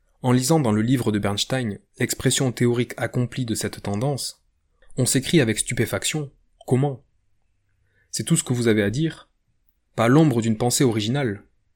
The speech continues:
Pas une idée que Marx n'ait, il y a des dizaines d'années, réfutée, écrasée, raillée, réduite en poussière.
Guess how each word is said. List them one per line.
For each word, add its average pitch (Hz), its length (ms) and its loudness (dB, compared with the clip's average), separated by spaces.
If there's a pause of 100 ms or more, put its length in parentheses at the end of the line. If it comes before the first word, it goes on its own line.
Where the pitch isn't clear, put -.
(600)
Pas 165 140 6
une 131 180 2
idée 139 240 6
que 143 100 -4
Marx 131 360 0
n'ait, 139 280 -2 (240)
il 117 120 -2
y 113 60 4
a 110 40 2
des 110 120 0
dizaines 120 340 0
d'années, 120 400 -2 (160)
réfutée, - 640 -2 (140)
écrasée, 117 680 0
raillée, 113 560 -2 (100)
réduite 127 340 0
en 110 80 0
poussière. 120 580 -4